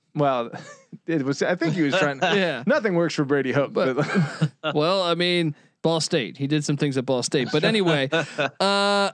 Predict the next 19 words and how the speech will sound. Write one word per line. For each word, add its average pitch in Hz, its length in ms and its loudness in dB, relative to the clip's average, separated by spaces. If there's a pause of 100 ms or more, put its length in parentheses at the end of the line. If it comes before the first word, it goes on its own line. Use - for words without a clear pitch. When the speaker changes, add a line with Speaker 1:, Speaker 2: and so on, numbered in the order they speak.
Speaker 2:
look, 208 440 0 (140)
I 196 140 2
don't 226 100 -2
know 208 120 2
what 190 140 2
else 170 200 0
to 151 80 -4
tell 170 180 2
you 156 100 2
besides 147 460 0
the 139 100 -2
fact 135 400 -2
that, 131 360 -2
uh, 123 440 0
yeah, 262 280 0
I 156 140 0
think 214 200 0
this 226 160 0
game, 226 420 0